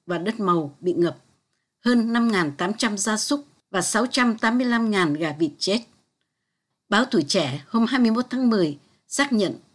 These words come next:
quân đội đã huy động sáu trăm bảy mươi tám ngàn người và bốn trực thăng để ứng phó với bão số tám. Sáng ngày hai mươi ba tháng mười, bão số tám cách quần đảo Hoàng Sa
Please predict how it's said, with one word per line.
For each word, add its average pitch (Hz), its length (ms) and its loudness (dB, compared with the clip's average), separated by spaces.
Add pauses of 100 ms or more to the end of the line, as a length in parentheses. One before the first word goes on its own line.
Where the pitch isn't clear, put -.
quân 226 180 0
đội 175 200 2
đã 180 180 -4
huy 233 120 4
động 180 180 0 (100)
sáu 208 320 -2
trăm 220 280 -2
bảy 165 100 0
mươi 170 180 -2
tám 196 240 0
ngàn 180 220 2
người 165 260 2 (480)
và 185 120 -2
bốn 202 320 2
trực - 140 -2 (100)
thăng 208 240 0 (240)
để 139 160 -6
ứng 208 220 2
phó 196 280 0
với 233 100 0
bão 185 200 -4
số - 160 -4
tám. 180 340 -2 (1000)
Sáng 233 360 0
ngày 208 140 2
hai 196 160 0
mươi 233 140 0
ba 214 180 0
tháng 220 240 0
mười, 160 260 0 (280)
bão 165 160 -2
số 254 140 -2
tám 220 400 0 (140)
cách 269 180 -4
quần 180 140 -2
đảo 151 200 -4
Hoàng 156 240 0
Sa 202 420 -2